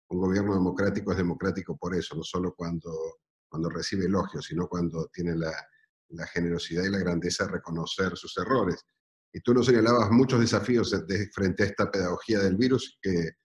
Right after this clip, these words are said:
que compartimos como, como gobierno, como gobierno nacional, como gobierno de la educación, es que frente a la pedagogía del virus,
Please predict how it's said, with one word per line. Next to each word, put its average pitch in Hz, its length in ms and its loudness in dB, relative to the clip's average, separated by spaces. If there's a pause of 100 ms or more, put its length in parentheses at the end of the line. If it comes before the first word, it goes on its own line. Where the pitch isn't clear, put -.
(220)
que 87 120 -6
compartimos 98 840 0 (160)
como, 80 480 -6
como 80 220 -6
gobierno, 127 640 4
como 80 160 -4
gobierno 87 400 0
nacional, 92 440 2
como 87 200 0
gobierno 85 400 0
de 82 80 -2
la 82 60 -4
educación, 107 600 -4 (560)
es - 180 -10
que 92 60 -2
frente 98 300 2
a - 20 4
la 95 140 2
pedagogía 95 480 0
del 95 100 4
virus, 98 560 4